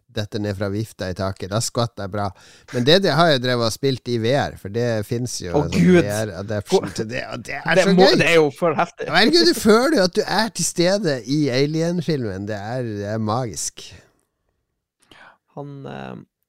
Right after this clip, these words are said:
Speaker 2: Adrian Haugen, eh, også vår venn fra spill, eh, sier at, eh, "Mitt horrorøyeblikk er nå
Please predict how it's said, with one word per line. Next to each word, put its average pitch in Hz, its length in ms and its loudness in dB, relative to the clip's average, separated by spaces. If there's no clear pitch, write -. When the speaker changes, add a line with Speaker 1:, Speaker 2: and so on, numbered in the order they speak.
Speaker 2:
Adrian 170 340 -2
Haugen, 185 640 -6
eh, 127 100 -8
også 185 260 -6
vår 139 140 0
venn 131 180 -4
fra 127 160 -6
spill, 139 360 -4
eh, 135 500 -10
sier 147 420 -6
at, - 300 -12
eh, 143 260 -4
"Mitt 202 240 -2
horrorøyeblikk 202 840 0
er 151 200 0
nå 170 360 -4